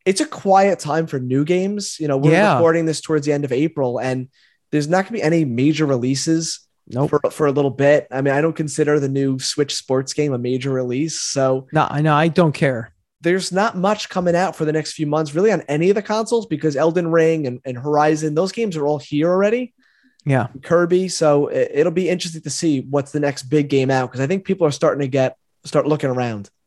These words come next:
Speaker 2: Yeah, I don't think there's a huge release coming out too soon. I think a lot of the big stuff that's coming out are, like, re-releases,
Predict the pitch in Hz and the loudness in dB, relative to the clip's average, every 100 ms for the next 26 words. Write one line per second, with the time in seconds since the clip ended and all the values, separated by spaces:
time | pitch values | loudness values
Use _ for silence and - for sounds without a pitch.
0 | _ _ 220 160 247 294 285 160 165 147 | _ _ -6 4 6 6 4 2 2 2
1 | 170 170 - - - - 139 143 - - | 2 4 2 -6 -12 -2 0 0 -4 -6
2 | - 139 135 160 - - 127 135 143 156 | 2 4 4 0 -4 -4 -2 0 0 2
3 | 160 233 254 - 151 139 127 117 - - | 2 2 -2 -2 0 2 2 -2 -6 -4
4 | 135 104 - 107 107 98 135 - 180 - | -2 -2 -4 -4 -2 -2 -2 2 0 2
5 | 156 139 147 175 160 143 147 165 156 156 | 2 4 4 2 0 0 2 2 2 0
6 | 147 147 139 - 143 135 131 160 143 - | 2 2 0 -2 0 0 2 4 2 -2
7 | _ - - - _ _ _ _ 147 147 | _ -20 -20 -20 _ _ _ _ 2 4
8 | 143 143 135 139 139 131 - - 139 139 | 4 4 4 4 2 0 -8 -12 -2 4
9 | 156 175 180 175 175 - 165 160 156 147 | 6 6 6 4 4 6 6 8 6 2
10 | - | -4